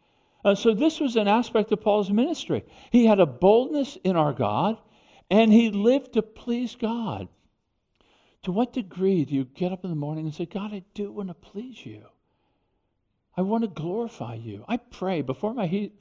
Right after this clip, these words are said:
feet hit the floor. I just say, "God, I want, I want everything I do to glorify you. I know that I'm gonna sin,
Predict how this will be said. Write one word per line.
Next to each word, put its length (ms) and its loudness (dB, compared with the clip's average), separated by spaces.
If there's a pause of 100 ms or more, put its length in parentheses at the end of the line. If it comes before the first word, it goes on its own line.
feet 300 -6
hit 160 -8
the 80 -14
floor. 420 -10
I 40 -20
just 200 -14
say, 100 -12
"God, 360 -14
I 60 -4
want, 200 -10 (220)
I 80 -6
want 240 -8
everything 320 -8
I 60 -12
do 180 -12
to 80 -16
glorify 480 -16
you. 80 -16 (360)
I 60 -12
know 240 -6
that 160 0
I'm 120 -6
gonna 220 -6
sin, 440 -8